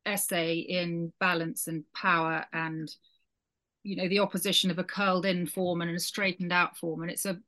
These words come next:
it's a, it's a fantastic work. Um, so, yes, uh, just very special to be inside an artist's, you know, up to your eyes in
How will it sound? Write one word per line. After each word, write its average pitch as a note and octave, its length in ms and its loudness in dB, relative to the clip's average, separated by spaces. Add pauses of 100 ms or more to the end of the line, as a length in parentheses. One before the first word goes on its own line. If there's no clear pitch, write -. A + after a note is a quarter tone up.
(140)
it's G3 240 -4
a, F#3 120 -4 (300)
it's F#3+ 200 -8
a F#3+ 40 -8
fantastic G#3+ 800 0 (180)
work. F3+ 520 -2 (800)
Um, G3 480 4 (920)
so, G3 640 2
yes, A3+ 320 4
uh, B3+ 80 4
just C4 280 2
very C#4 200 8
special F#3+ 380 2
to - 100 -8
be F3+ 160 -2
inside E3+ 840 2 (1000)
an F#3+ 120 2
artist's, F3 600 2
you G3 60 0
know, F#3 120 6
up - 160 4
to G3 100 -2
your F#3+ 140 6
eyes E3 300 6
in E3+ 240 0